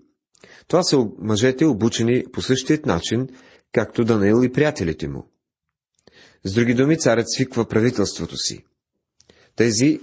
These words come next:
мъдреци са били хора с голям интелект, изключително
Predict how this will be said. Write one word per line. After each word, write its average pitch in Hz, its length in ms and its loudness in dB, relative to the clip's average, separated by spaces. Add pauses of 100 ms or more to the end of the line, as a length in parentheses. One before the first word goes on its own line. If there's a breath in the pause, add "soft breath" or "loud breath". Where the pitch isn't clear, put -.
(120)
мъдреци 107 400 0
са 123 140 2
били 117 200 4
хора 123 300 2
с 107 60 -6
голям 113 420 2
интелект, 123 640 0 (560 loud breath)
изключително 110 880 -4